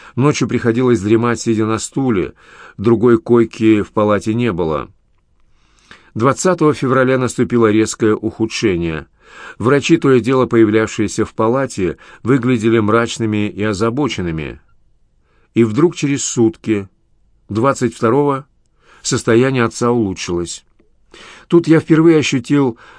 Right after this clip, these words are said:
насколько человеческая природа противится смерти близких людей. Ведь отец лежал совершенно беспомощный,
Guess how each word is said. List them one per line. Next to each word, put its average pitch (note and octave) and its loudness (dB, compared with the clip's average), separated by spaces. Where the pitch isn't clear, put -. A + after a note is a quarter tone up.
насколько C#3+ 2
человеческая B2 0
природа A2+ 0
противится A#2+ 0
смерти C3+ -2
близких A#2 -4
людей. G2 -4
Ведь C3 2
отец E3+ 2
лежал C#3+ 2
совершенно D3+ 0
беспомощный, G2 -6